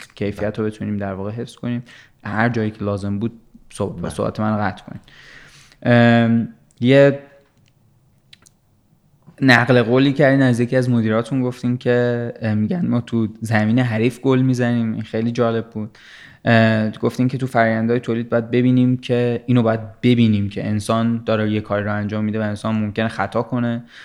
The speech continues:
Speaker 1: و باید بتونیم جلوی این خطاها رو یه جوری تو اون طراحی‌های فرآیندهای تولیدی که انجام می‌دیم ببینیم و بتونیم یه مقداری کاهشش بدیم.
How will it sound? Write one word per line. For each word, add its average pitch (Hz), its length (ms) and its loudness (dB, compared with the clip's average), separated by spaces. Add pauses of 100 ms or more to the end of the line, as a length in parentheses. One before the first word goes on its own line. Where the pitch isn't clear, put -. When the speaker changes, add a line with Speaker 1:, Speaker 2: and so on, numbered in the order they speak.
(180)
Speaker 1:
و 101 540 -2
باید 101 240 -4
بتونیم 110 300 -4
جلوی 107 300 -2
این 113 140 -2
خطاها 98 440 -4
رو 107 80 -4
یه 110 140 -4
جوری 104 220 -6
تو 107 120 -12
اون 107 100 -6
طراحی‌های 101 600 -4
فرآیندهای 104 520 -4
تولیدی 98 400 -10
که 101 120 -8
انجام 101 280 -4
می‌دیم 101 300 -4
ببینیم 123 640 0
و 104 120 -6
بتونیم 107 360 -4
یه 107 120 -4
مقداری - 260 -8
کاهشش - 480 -6
بدیم. 127 360 -6